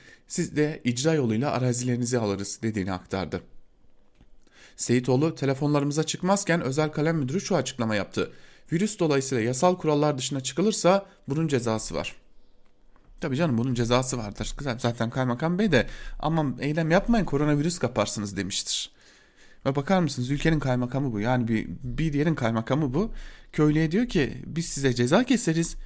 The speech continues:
Eninde sonunda da o cezayı ödeyemezsiniz. Cezayı ödeyemediğiniz için de bizler de arazinize el koyarız. Yani haciz yoluyla alırız. Haciz yoluyla devlete geçen araziyi de kuvvetle muhtemel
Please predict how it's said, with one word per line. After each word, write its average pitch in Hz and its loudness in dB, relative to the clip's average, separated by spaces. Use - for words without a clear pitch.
Eninde 185 4
sonunda 175 2
da 160 4
o 175 0
cezayı 156 6
ödeyemezsiniz. 170 6
Cezayı 175 4
ödeyemediğiniz 151 2
için 123 -2
de 240 2
bizler 170 4
de - 2
arazinize 135 4
el 127 2
koyarız. 92 -4
Yani 104 0
haciz 143 0
yoluyla 113 0
alırız. 113 0
Haciz 208 0
yoluyla 139 0
devlete 156 2
geçen 135 0
araziyi 135 2
de 170 -2
kuvvetle 160 2
muhtemel 151 0